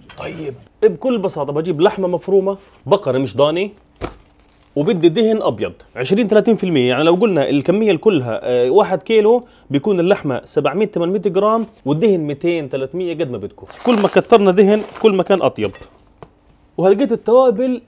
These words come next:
كالآتي، بدي ملح، فلفل أسود، وبدي كزبرة، يعني زي ملعقة كبيرة، وبدي كمون، نص ملعقة كبيرة، وبدي شوية شطة فليكس،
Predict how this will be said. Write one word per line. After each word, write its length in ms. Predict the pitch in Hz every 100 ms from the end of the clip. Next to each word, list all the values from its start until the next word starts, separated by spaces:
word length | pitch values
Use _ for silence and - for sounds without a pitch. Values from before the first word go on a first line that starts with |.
| _
كالآتي، 520 | - 262 - 117 - 104 -
بدي 220 | 190 196
ملح، 420 | 233 254 - - - _ _ _ _ _ _ _ _ _ _ _ _
فلفل 280 | 240 208 202
أسود، 300 | - 214 208 - - _ - - - - - - - - - -
وبدي 300 | 170 208 165
كزبرة، 560 | 151 254 165 202 233 233 _ _ _ _ _ _ _ _ _ _ _ _ _ -
يعني 180 | 131
زي 160 | 143 180
ملعقة 400 | 196 190 151 143
كبيرة، 440 | - 160 190 226 - _
وبدي 280 | 135 196 202
كمون، 400 | - 214 190 104 -
نص 220 | 202 240 175
ملعقة 300 | 143 120 110
كبيرة، 340 | - 98 82 _ _ _ _ _ _ _ _ _ _ _ - 143
وبدي 280 | 226 185
شوية 320 | 175 226 214 170
شطة 520 | 214 214 202 226 165
فليكس، 600 | - 208 247 - -